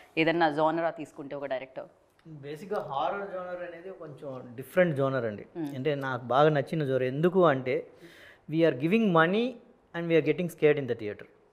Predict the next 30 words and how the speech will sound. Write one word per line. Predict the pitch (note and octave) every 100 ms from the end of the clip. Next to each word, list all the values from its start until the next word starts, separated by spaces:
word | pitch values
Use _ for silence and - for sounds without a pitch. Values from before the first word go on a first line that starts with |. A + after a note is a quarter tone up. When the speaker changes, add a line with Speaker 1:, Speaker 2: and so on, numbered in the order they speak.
| _
Speaker 2:
మనం | C3
Speaker 1:
Correct. | D#3+ F#3+
Speaker 2:
డబ్బులు | C#3+ D3 G3+ G#3
ఇచ్చి, | G#3 A3+ A#3 -
లోపలికి | D#3+ F3 G3 F#3
వెళ్ళి | F#3+
భయపడడానికి | D#3 F#3+ A3+ G3+ A3
డబ్బులు | F#3 F3 G3+
ఇచ్చి | G3 E3+
వెళ్తున్నామండి. | C#3+ C#3+ A#2 G#2 G3
Speaker 1:
ఎవరో | G3+ C4+
చెప్పారు, | C#4 - A3+
calories | G3+ F3+ F#3 A#3+
తగ్గుతాయంట | G3 E3 D#3 C#3+
horror | D3 D3 D#3
సినిమాలు | E3 D#3+ D3
చూ- | C3+ C3 B2+ -
Speaker 2:
Calories | D3+ D3+ D3 - - -
Speaker 1:
కరు-, | F3
Speaker 2:
బర్న్ | C#3+
అవుతాయి. | C3+ D#3+ D#3
Speaker 1:
ఎవరో | D#3 E3+
somebody | D#4+ - E3+ G#3+ B3+ A3
told | F3+ E3+
me |
this | E3
randomly, | D#3+ D#3+ D#3 E3 G#3 F3+ B2
I | D#3+
don't | F#3 G3+
know. | D#3+